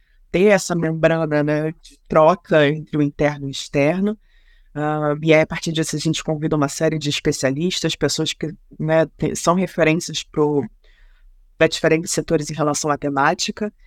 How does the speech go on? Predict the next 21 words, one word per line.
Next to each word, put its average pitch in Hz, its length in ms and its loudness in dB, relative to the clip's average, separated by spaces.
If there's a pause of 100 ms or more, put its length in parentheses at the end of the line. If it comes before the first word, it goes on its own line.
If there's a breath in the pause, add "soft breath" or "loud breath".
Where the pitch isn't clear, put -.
(440)
E, 190 380 0
pra 226 180 4
além 220 300 4
disso, 202 320 2
tem 196 180 0
a 196 60 -2
questão 190 260 0
do 185 80 -2
curso. 151 680 -2
Então, 156 760 -2
uma 170 360 0 (600)
pauta 170 400 4
que - 120 0
é 151 80 4
transversal 151 800 -2
em 139 140 -10
todas 175 380 0
as 151 100 0
ações 147 340 -2
da 127 120 -4
Câmara 170 580 0